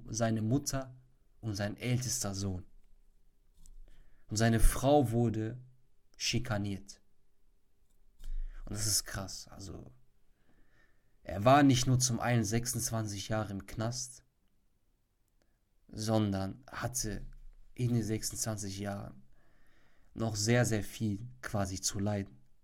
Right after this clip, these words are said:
Und während seiner Zeit schrieb er ein Buch.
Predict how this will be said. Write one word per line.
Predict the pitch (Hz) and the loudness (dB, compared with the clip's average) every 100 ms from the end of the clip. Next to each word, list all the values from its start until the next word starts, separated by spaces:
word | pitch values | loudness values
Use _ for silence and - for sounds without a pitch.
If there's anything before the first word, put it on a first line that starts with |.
| - - - _ - - _ - - - - - - - - - | -20 -20 -20 _ -20 -20 _ -20 -16 -14 -12 -14 -16 -16 -14 -6
Und | 113 | 6
während | 170 185 | 8 8
seiner | 151 143 127 | 6 6 6
Zeit | - 170 127 | 6 4 4
schrieb | - 170 | 4 6
er | 151 | 8
ein | 143 127 | 8 4
Buch. | 156 123 - - | 2 0 -2 -12